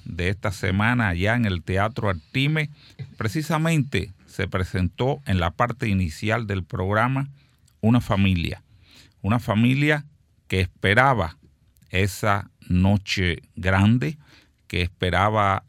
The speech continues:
el acto, eh, de la llegada del Señor y el reparto de juguetes, la alegría de los niños, eh, la escenificación, el significado. Nos gustaría que Leidis Morejón,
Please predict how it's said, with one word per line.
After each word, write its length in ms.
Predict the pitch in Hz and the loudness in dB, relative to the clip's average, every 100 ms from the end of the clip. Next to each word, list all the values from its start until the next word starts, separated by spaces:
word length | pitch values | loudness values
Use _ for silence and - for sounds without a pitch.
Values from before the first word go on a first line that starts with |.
| - | -4
el 200 | 90 95 | 2 4
acto, 600 | 117 98 - 101 87 - - - _ | 4 0 -4 0 0 -2 -12 -20 _
eh, 500 | - 85 78 76 - - | -6 -2 -2 -2 -6 -12
de 220 | - 95 | -4 -2
la 120 | 85 | 0
llegada 800 | 85 82 82 104 113 107 82 - _ _ _ _ _ | 0 0 2 4 6 4 2 -4 _ _ _ _ _
del 540 | 90 85 85 85 80 - | -6 -2 -2 -2 -4 -8
Señor 680 | - - 87 98 110 123 135 139 - _ _ - _ _ | -10 -4 2 6 6 4 0 -8 -16 _ _ -20 _ _
y 300 | 117 151 143 - _ _ | 0 2 0 -8 _ _
el 160 | - 90 | -6 -4
reparto 680 | 85 90 - 92 101 - 92 | -2 -4 0 -2 -2 -4 -2
de 80 | |
juguetes, 680 | 80 87 95 104 - - 101 | -2 -2 0 0 -2 -6 -4
la 120 | 85 | -2
alegría 600 | 85 80 82 92 92 85 | -2 -4 -2 0 0 0
de 120 | 82 82 | -2 -4
los 180 | 82 | -4
niños, 840 | 80 107 113 113 107 107 95 - - | 0 2 4 4 2 2 0 -4 -4
eh, 340 | 85 85 82 | -2 0 0
la 140 | 80 78 | -2 -2
escenificación, 1200 | 78 - 80 78 - 76 78 - - 104 117 120 - - - | -4 -6 -6 -6 -6 -6 -8 -8 -4 -2 0 -2 -4 -16 -4
el 160 | 92 | -2
significado. 960 | 85 98 90 90 - 87 - 90 82 - - _ - | -2 -2 0 0 -2 -6 -2 -2 -2 -6 -16 _ -6
Nos 100 | 104 | -4
gustaría 580 | 107 117 120 160 147 | -2 -2 0 0 -2
que 300 | - 110 101 | -4 -4 -2
Leidis 540 | 92 98 120 135 127 110 | 0 0 2 0 0 0
Morejón, 580 | 101 90 82 104 95 | 0 0 0 2 0